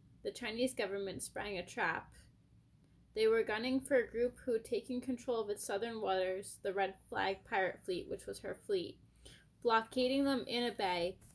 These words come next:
The authorities laid siege to the pirates for three straight weeks with an overwhelming amount of firepower. In the end, the Red Flag strode out through a graveyard of government ships,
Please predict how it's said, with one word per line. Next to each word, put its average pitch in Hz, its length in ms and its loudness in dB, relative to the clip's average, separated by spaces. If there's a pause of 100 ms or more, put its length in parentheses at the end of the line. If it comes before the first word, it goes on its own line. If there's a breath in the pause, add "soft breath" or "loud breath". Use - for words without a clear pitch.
(120)
The 208 80 0
authorities 240 680 2
laid 226 420 4
siege 202 600 4
to - 100 -10
the 220 80 0
pirates 220 500 -2
for 214 200 -6
three 226 320 -2
straight 226 360 2
weeks 202 320 -2
with 208 200 -4
an 202 100 -8
overwhelming 226 580 -4
amount 202 300 -2
of 196 80 -6
firepower. - 720 -2 (560 loud breath)
In 220 80 -4
the 233 160 0
end, 240 380 2 (180)
the 220 80 -2
Red 220 260 2
Flag 208 360 0
strode 240 600 2
out 226 300 2 (100)
through 208 260 2
a 208 120 0
graveyard 233 520 2
of 208 180 -2
government 247 420 -2
ships, - 380 -4